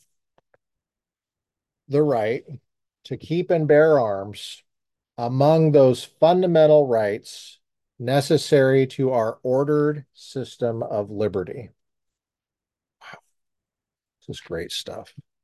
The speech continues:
Bruen and Heller have already considered some of the historical firearm statutes. Consequently,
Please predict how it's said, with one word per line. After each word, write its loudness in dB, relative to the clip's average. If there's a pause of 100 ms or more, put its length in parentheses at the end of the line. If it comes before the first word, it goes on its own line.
(1000)
Bruen 6
and 6
Heller 6
have 4
already 4
considered -2
some -4
of -4
the -2
historical -2
firearm -4
statutes. -12 (100)
Consequently, 0